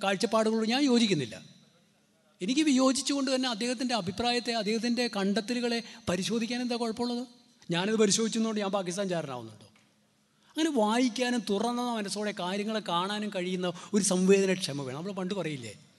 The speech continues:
എതിരഭിപ്രായത്തെ സംഗീതമായി ആസ്വദിക്കാനുള്ളൊരു കഴിവ്, അതാണ്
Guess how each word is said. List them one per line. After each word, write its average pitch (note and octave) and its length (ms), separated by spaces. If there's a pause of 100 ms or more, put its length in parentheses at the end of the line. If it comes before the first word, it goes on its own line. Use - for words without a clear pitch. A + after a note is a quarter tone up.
(340)
എതിരഭിപ്രായത്തെ G3+ 760 (120)
സംഗീതമായി F#3 920 (120)
ആസ്വദിക്കാനുള്ളൊരു E3+ 720 (160)
കഴിവ്, B2+ 320 (420)
അതാണ് E3 200